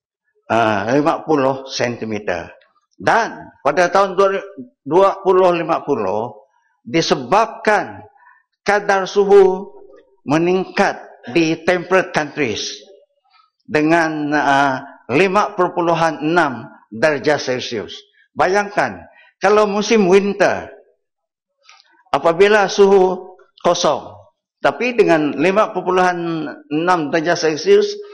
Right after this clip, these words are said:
suhunya akan meningkat ke situlah, lima perpuluhan enam darjah Celsius.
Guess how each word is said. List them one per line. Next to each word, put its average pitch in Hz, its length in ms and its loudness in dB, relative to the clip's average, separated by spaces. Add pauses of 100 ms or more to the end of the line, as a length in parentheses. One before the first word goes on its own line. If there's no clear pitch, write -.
(200)
suhunya 233 600 2
akan 247 180 -2
meningkat 233 400 -2
ke 240 80 0
situlah, 226 540 -4 (180)
lima 190 240 0
perpuluhan 202 540 -4
enam 196 180 -6
darjah 190 320 -2
Celsius. 208 460 -4